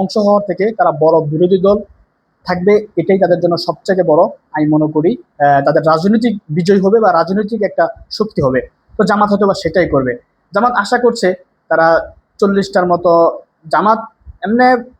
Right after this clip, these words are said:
পর্যালোচনা দেখা জামাত চল্লিশটা আসন পাবে, কিন্তু জামাত আশা করে আরো বেশি। এবং জামাত যে দাবি নিয়ে মাঠে বর্তমান রাজনীতি করছে, যে পিআর পদ্ধতি নির্বাচন, সেটা হলে জামাত একশোর উপরেও আসন পেতে পারে। তো পিআর হবে না হবে সেটা পরের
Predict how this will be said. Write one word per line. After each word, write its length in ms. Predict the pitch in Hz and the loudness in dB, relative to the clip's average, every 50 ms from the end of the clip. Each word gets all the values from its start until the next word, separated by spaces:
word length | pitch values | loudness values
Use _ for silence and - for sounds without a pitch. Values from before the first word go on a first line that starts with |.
| _ _ 202 | _ _ -2
পর্যালোচনা 440 | 202 202 202 254 254 247 254 254 240 | 0 2 2 2 2 2 0 -2 -2
দেখা 140 | 240 220 233 226 | -2 -2 -2 -2
জামাত 180 | 233 233 226 226 - | -2 -2 -4 -2 -2
চল্লিশটা 300 | 240 220 220 214 - 196 185 | -2 -2 -2 -2 -2 -2 -2
আসন 160 | 180 - 170 156 165 | -2 -6 -4 -2 -2
পাবে, 160 | 151 147 147 175 | -2 -2 -2 -4
কিন্তু 140 | 190 190 165 180 | -4 -2 -2 -2
জামাত 220 | 170 190 196 196 196 - - _ _ _ _ - - | 0 0 -2 -2 -4 -10 -18 _ _ _ _ -4 -2
আশা 140 | - - 196 - | 0 -2 0 0
করে 100 | 202 180 - | 2 0 0
আরো 80 | 165 151 151 170 | 0 0 0 -2
বেশি। 220 | 175 - - 143 120 - - - _ _ _ - | -2 0 -2 -2 -4 -4 -10 -18 _ _ _ -2
এবং 100 | 190 220 220 170 - | 0 0 0 0 0
জামাত 240 | 180 180 202 196 180 185 | 0 0 0 -2 0 0
যে 60 | 208 180 165 | 0 0 2
দাবি 160 | 156 165 190 202 | 0 0 2 2
নিয়ে 180 | 208 208 196 185 | 2 2 2 0
মাঠে 200 | 185 180 190 190 185 180 - _ _ _ 156 | 0 0 0 0 0 -2 -6 _ _ _ -2
বর্তমান 340 | 160 156 - 208 214 214 196 170 170 | -2 0 0 0 0 2 2 2 2
রাজনীতি 320 | 175 170 190 202 190 202 180 | 0 0 -2 -2 -2 0 -2
করছে, 180 | 175 170 - 226 214 | -2 -2 0 -2 -4
যে 40 | 202 - | -4 -2
পিআর 220 | - 202 196 190 180 - | 0 2 2 2 2 0
পদ্ধতি 240 | 185 170 165 170 175 160 | -4 -4 -2 -4 -4 -2
নির্বাচন, 340 | 160 165 165 160 160 - 220 226 226 - - - - _ - | -2 0 0 0 0 0 -2 -2 -4 -8 -16 -20 -20 _ -4
সেটা 160 | 214 208 254 233 | 0 0 2 2
হলে 120 | 240 240 233 214 | 2 2 2 2
জামাত 200 | 202 202 202 190 - 185 | 0 0 -2 0 -2 -4
একশোর 240 | 185 - - 196 185 180 | -4 -2 -2 -2 -2 0
উপরেও 260 | 190 190 185 180 151 - - - _ - 156 | 0 2 2 2 2 0 -6 -12 _ -4 -4
আসন 180 | 160 - 170 151 156 - | -2 0 -2 -2 0 -2
পেতে 180 | 196 - 185 151 | 0 0 0 0
পারে। 140 | 147 - - - - _ _ _ _ - | 0 -2 -2 -6 -10 _ _ _ _ 0
তো 60 | 254 240 - - - _ _ | 0 0 0 -4 -14 _ _
পিআর 220 | 233 226 226 214 185 | 0 2 2 2 0
হবে 140 | 190 196 214 214 | -2 -2 0 0
না 40 | 208 202 | 0 0
হবে 100 | 202 190 190 | 0 -2 -2
সেটা 120 | 185 180 185 | -6 -4 -2
পরের 160 | 196 185 180 | 0 -2 0